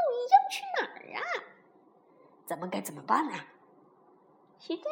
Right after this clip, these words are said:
没别的办法了，咱们必须得跟着他。朋友们交头接耳地议论着，小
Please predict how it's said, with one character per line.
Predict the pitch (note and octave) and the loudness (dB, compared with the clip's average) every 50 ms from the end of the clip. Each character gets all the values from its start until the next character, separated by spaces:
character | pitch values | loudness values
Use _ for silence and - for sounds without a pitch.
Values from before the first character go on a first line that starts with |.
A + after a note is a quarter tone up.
| D#5 C#5 | 0 2
没 | A#4 F#4+ | 2 2
别 | F#4 F4 D#4+ D#4+ | 4 2 2 4
的 | E4 E4+ | 4 4
办 | F4 F4+ E4+ E4 E4 | 6 6 4 4 2
法 | E4+ D4+ C4+ B3+ | 0 0 0 0
了， | C4 C#4 C#4 C#4 - - - - - - - | -2 -4 -4 -6 -10 -18 -20 -20 -20 -18 -12
咱 | - C#4+ D4+ | -6 -4 -2
们 | E4+ E4 | -2 0
必 | F#4 F4 F4+ | 0 0 0
须 | F4+ G4 F4+ | 2 2 2
得 | G4 | 2
跟 | F#4 - G4+ | 2 2 2
着 | A#4 D5 D#5+ - F#5 D#5+ | 2 2 2 2 2 2
他。 | - - E4 D4+ D4 D4 - - - - - - - - - - - - - - - - - - - - - - - - - - - - | 2 2 -2 -2 -2 -4 -10 -16 -20 -20 -20 -20 -20 -20 -20 -20 -20 -20 -20 -20 -20 -20 -20 -20 -20 -20 -20 -20 -20 -20 -20 -20 -18 -8
朋 | - - E4 D#4+ A4 A#4+ | -4 -4 -2 2 4 6
友 | G#4+ F4 | 6 6
们 | B3+ B3 C4+ C4+ - - - | 6 4 2 0 -2 -4 0
交 | - G#4+ G#4+ | 2 2 2
头 | G#4+ A4 G#4+ | 4 4 2
接 | G#4 G#4+ - D#4 F4 | 2 4 2 4 6
耳 | G#4+ A4 F4 A3+ | 6 8 8 6
地 | F3 F#3 | 6 4
议 | F3+ - C#4 D#4 D4 | 0 0 2 2 2
论 | B3+ A#3+ A3+ G3+ G3 F#3 | 4 2 0 0 -2 -8
着， | - F3+ - - - - - - - - - - - | -12 -14 -14 -14 -16 -20 -20 -20 -20 -20 -20 -20 -12
小 | - - F4+ D#4+ | -4 0 2 2